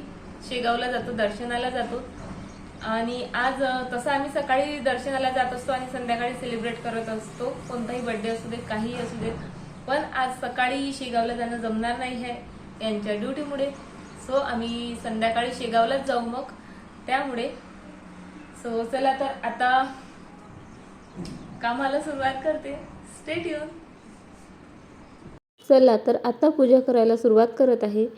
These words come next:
Speaker 2: पूजा करण्याआधी मंदिर मी अगदी व्यवस्थित क्लीन करते. बाहेरनं ओल्या कपड्यांनी पुसून घेतलं आणि आतनं आधी व्यवस्थित झाडू मारून घेतला, त्यानंतर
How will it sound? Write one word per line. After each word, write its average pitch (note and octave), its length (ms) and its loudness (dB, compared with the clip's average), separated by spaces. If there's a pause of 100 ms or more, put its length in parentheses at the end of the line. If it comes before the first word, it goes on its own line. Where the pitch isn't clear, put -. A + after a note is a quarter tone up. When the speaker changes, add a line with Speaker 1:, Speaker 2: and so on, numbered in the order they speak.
(800)
Speaker 2:
पूजा B3 240 10
करण्याआधी B3 560 8
मंदिर A3+ 460 6
मी A3+ 220 6
अगदी G#3+ 480 6
व्यवस्थित A3 520 10 (160)
क्लीन A#3+ 260 8
करते. A3+ 520 6 (320)
बाहेरनं A3 440 6
ओल्या A3 280 8
कपड्यांनी A#3 360 4
पुसून A#3 340 2
घेतलं A#3 360 6 (120)
आणि G#3 360 4
आतनं A3 360 2
आधी A#3 220 4
व्यवस्थित A3 440 6
झाडू A3 360 6
मारून B3 300 4
घेतला, G#3 320 2
त्यानंतर G#3+ 640 0